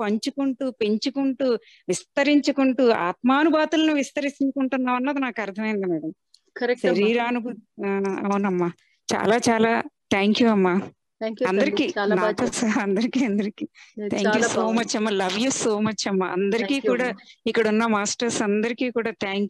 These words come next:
Speaker 1: you and love you and, and all. Thank
Speaker 2: Thank
Speaker 1: you.
Speaker 2: you. Thank you. చాలా బాగా చెప్పారు జ్వాల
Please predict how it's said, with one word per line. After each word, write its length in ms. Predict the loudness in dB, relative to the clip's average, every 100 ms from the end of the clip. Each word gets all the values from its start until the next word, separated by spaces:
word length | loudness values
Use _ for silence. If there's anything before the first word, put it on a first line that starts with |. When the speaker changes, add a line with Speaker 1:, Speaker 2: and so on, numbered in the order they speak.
| -2
Speaker 1:
you 120 | 0
and 160 | 0
love 160 | -2 -2
you 140 | 0
and, 180 | 0 0
and 180 | 0 0
all. 200 | -2 -4
Thank 80 | -6 -8 _ _ _ _ -2
Speaker 2:
Thank 160 | 0 0
Speaker 1:
you. 140 | -2
Speaker 2:
you. 160 | -4 -8
Thank 380 | -20 _ -20
you. 280 | -20 _ -20 _ _ _ _ _ _ _ _ _ _ -8
చాలా 160 | -6
బాగా 200 | -4 -4
చెప్పారు 460 | -4 -8 -10 -8 -8
జ్వాల 300 | -10 -10 -10